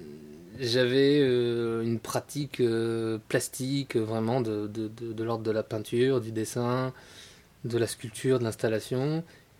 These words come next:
qui était pas du tout, euh, pas du tout aussi liée qu'aujourd'hui à la, à, au, à la musique, quoi.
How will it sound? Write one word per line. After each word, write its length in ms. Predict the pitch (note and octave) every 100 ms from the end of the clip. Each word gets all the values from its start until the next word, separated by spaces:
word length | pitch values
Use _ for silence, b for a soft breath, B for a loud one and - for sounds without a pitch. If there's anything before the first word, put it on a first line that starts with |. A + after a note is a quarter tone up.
| _
qui 100 | -
était 460 | B2 C#3+ D3 D#3+ C#3+ - _ _ _ _
pas 160 | F3 E3
du 160 | D3
tout, 420 | - E3 F3 F3
euh, 1040 | C#3+ A#2+ A#2+ A2+ A2+ A2+ A2+ A2+ A2+ A2+ A2+ -
pas 120 | - C3+
du 140 | B2
tout 160 | - D#3
aussi 320 | C3+ - C3+
liée 340 | B2+ C#3+ D#3
qu'aujourd'hui 540 | D#3 A#2+ A#2+ A#2+ C#3 B2+
à 100 | A2+
la, 80 | A#2
à, 100 | B2+
au, 320 | A#2+ A#2+ A2+
à 200 | A2+ A2+
la 100 | A2+
musique, 340 | A#2 A2 A2 -
quoi. 180 | A2